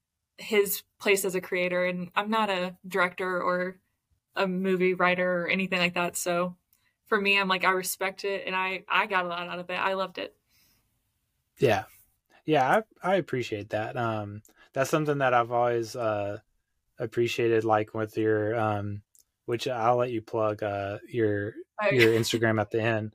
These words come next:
Speaker 1: Yeah.
Speaker 2: But, um, but, like, it seems like every movie and you, like, you do mostly just, like, um, current stuff, um, I
Speaker 1: Yeah.
Speaker 2: think,
Speaker 1: Yeah, yeah.
Speaker 2: uh, on there. And, um,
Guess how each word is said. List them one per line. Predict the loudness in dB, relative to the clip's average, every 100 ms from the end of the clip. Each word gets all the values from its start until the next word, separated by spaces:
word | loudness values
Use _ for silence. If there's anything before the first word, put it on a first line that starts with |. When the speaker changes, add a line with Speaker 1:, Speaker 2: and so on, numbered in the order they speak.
| _ 0
Speaker 1:
Yeah. | 0 2
Speaker 2:
But, | 2 4
um, | 2 0 -4 -10 -18 _ _ -2
but, | 2
like, | 2 0
it | -4
seems | -4 -2
like | 0 0 -4 -6
every | -2 0 2
movie | 6 6 6 4 4 -2 _ _ _ _ -4
and | 0
you, | 0 -2 -2
like, | -2 0
you | 2
do | 6 8 8 2 -6
mostly | -2 -2 0 2 4
just, | 4 2 2
like, | 2 0 _ -6
um, | -4 -4
current | 0 0 0 -2
stuff, | 0 0 0 -6 _ _ _ _ _ 0
um, | 2 4
I | 2
Speaker 1:
Yeah. | 2
Speaker 2:
think, | -2 -2 -2
Speaker 1:
Yeah, | 2
yeah. | 4 2 0
Speaker 2:
uh, | -4 0
on | 0
there. | 0 0 -2 -6 -2
And, | 2 2 2
um, | -2 -4 -6